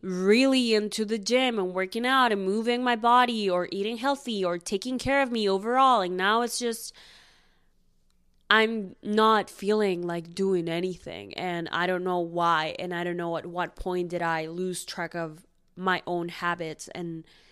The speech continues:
everything, basically. A part of me does this type of content so I can go back at it when I need it. I know for sure that I am a very disciplined person. I have a lot of motivation to do what I wanna do. If I wanna get a project going on, if I wanna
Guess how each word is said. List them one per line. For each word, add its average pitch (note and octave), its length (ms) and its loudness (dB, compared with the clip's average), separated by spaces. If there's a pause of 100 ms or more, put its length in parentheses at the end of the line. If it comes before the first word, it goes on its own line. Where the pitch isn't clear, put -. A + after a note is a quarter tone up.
(960)
everything, A#3+ 540 2
basically. D#3 580 -12 (140)
A A#3+ 60 8
part F4 240 4
of A#4 140 2
me F4+ 120 4
does G3 360 0
this G3 200 -4
type F3+ 240 -6
of F#3 100 -4
content F#3 520 -6
so - 120 -4
I F#3 120 2
can G3+ 180 -6
go F#3+ 180 0
back E3+ 320 -4
at F3 120 -4
it D#3 100 -2
when E3+ 160 -6
I D#3+ 80 -6
need D#3+ 260 -6
it. C#3+ 160 -10
I B3 120 10
know C#4+ 160 4
for E4+ 160 0
sure G#3 280 4
that G3 320 2
I F#3 600 4 (640)
am G#3 160 4
a G#3 80 6
very F#3+ 480 2
disciplined F#3+ 600 -2
person. G3+ 680 -4
I F#3 300 2
have F#3 340 -2
a F3+ 40 0
lot F3 240 0
of F3 300 -2 (300)
motivation G3 560 0
to F#3 80 -8
do F3+ 100 -2
what F3 160 0
I F3 80 0
wanna E3+ 220 -4
do. E3+ 320 -2
If F#3 200 -4
I E3+ 140 0
wanna F3 400 -2
get F3 220 -2
a E3+ 80 -2
project F3 480 -4
going E3+ 240 -4
on, F3 220 0
if F#3 120 -6
I E3+ 140 -2
wanna E3+ 340 -4